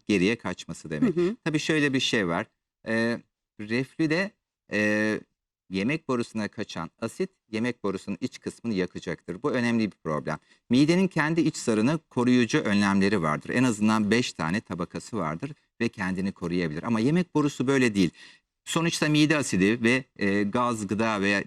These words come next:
Speaker 1: diğer,
Speaker 2: Hı hı.
Speaker 1: e, art-, m, katı gıdalar yemek borusuna kaçtığı zaman yemek borusunda harabiyet olacak, destrüksiyon olacaktır.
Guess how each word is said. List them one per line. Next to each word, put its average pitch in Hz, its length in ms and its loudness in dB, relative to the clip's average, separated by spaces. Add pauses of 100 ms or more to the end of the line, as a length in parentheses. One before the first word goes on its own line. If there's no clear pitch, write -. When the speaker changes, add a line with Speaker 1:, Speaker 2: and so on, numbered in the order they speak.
Speaker 1:
diğer, 107 280 4
Speaker 2:
Hı 208 40 2
hı. 190 80 2
Speaker 1:
e, 85 380 0
art-, 98 380 -6
m, 92 380 2 (520)
katı 117 220 -2
gıdalar 95 420 0
yemek 95 340 0
borusuna 87 360 -4
kaçtığı 85 460 -6
zaman 107 300 -2 (360)
yemek 101 320 0
borusunda 95 400 -2
harabiyet 90 500 0
olacak, 85 360 -4
destrüksiyon 90 600 -4
olacaktır. 82 540 -2